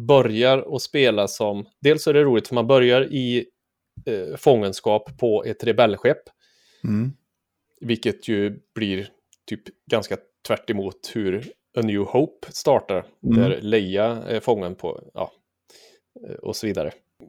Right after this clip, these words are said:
Speaker 1: Men man börjar alltså som en imperiesoldat, man är ledare för Inferno Squad, en, någon slags specialstyrka. Och sen så får man spela på massa olika ställen då. Och det är ju ett F P S ska vi säga först
Speaker 2: Mm.
Speaker 1: och främst också.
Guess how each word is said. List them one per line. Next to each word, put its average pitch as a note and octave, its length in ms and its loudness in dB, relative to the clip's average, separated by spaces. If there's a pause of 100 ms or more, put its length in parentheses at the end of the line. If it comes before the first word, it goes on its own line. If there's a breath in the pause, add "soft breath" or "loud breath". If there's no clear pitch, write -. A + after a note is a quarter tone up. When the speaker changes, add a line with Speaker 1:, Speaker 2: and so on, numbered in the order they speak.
(120)
Speaker 1:
Men B2+ 140 2
man B2 160 2
börjar C#3+ 360 6
alltså C3 320 6
som A2 240 -2
en G#2+ 360 -4
imperiesoldat, G#2+ 1080 0
man G#2+ 140 -8
är A2+ 40 -4
ledare G2 420 0
för G#2 340 -6
Inferno G2 520 -2
Squad, B2+ 500 0 (420)
en, G#2+ 320 -8 (120)
någon A2 220 -4
slags - 420 -6 (640)
specialstyrka. G2+ 1000 -2 (300)
Och A#2 100 -4
sen B2+ 140 2
så C3 160 0
får C#3 120 2
man C3 120 2
spela B2 240 2
på C#3 120 -6
massa C3+ 260 0
olika A#2+ 300 -2
ställen G2+ 360 0
då. G2 220 -2 (200)
Och A#2 100 -2
det A#2+ 60 0
är A#2+ 40 2
ju A#2 80 2
ett B2 400 -2
F B2 160 -2
P B2+ 80 -2
S A#2+ 160 -4
ska - 160 -6
vi G#2+ 420 -2
säga F#2+ 220 -2
först - 240 -12 (300)
Speaker 2:
Mm. A#2+ 140 2
Speaker 1:
och A2+ 80 0
främst F#2 300 -6
också. - 300 -8